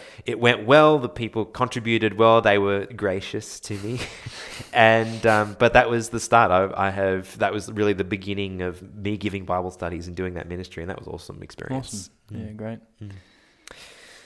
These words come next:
Speaker 1: So number
Speaker 2: Eight.
Speaker 1: Eight, sorry,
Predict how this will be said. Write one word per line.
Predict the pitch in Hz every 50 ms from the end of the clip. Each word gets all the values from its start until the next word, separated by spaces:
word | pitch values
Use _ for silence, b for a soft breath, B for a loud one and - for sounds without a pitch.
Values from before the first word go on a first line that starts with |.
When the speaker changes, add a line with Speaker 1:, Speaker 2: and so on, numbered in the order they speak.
| b b b b b b b b b b b b b b b b b b b - -
Speaker 1:
So | - 139
number | 120 117 123 135 139 135 123 127 120 117 117 117 135 185 220 214 b b b b b b b b b b b b b b b b b - _ - - - _ _ _ _ _ _ _ _ _ _ - _ -
Speaker 2:
Eight. | 117 98 - -
Speaker 1:
Eight, | 117 131 127 - -
sorry, | - - - 98 92 92